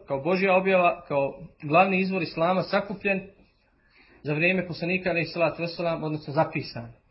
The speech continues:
Zapisan za vrijeme njegova života. E, pored toga, Kur'an se također učio na pamet. Mnogi ashabi Rasula, alejhi salatu vesselam, su znali cijeli Kur'an na pamet. Neki dijelove Kur'ana, neki su poznavali samo određene sure.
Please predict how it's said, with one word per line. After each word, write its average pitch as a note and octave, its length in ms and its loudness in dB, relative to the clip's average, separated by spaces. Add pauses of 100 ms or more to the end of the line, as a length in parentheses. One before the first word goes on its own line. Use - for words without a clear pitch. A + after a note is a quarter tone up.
(360)
Zapisan F3 420 0
za C#3 60 -4
vrijeme D#3 180 0
njegova D#3 240 0
života. C3 480 -8 (1500)
E, C3 400 -6 (800)
pored G#3 280 2
toga, G#3 400 4
Kur'an G3+ 300 2
se F#3 100 -2
također F#3 500 0
učio F#3+ 240 -2
na F3 160 -2
pamet. B2 300 -10 (760)
Mnogi G3 280 4
ashabi F#3+ 500 4
Rasula, F3+ 340 0
alejhi E3 240 2
salatu D#3+ 300 -2
vesselam, F3+ 260 -4
su D#3+ 120 -6
znali F3 280 0
cijeli G3 440 0
Kur'an C#3 240 -2
na D3+ 160 2
pamet. B2 320 -10 (360)
Neki F#3 320 2
dijelove F#3 540 2
Kur'ana, E3+ 400 2
neki F#3+ 260 -2
su - 260 -10
poznavali F3 440 2
samo F3 260 -2
određene E3 340 -2
sure. C#3+ 400 -4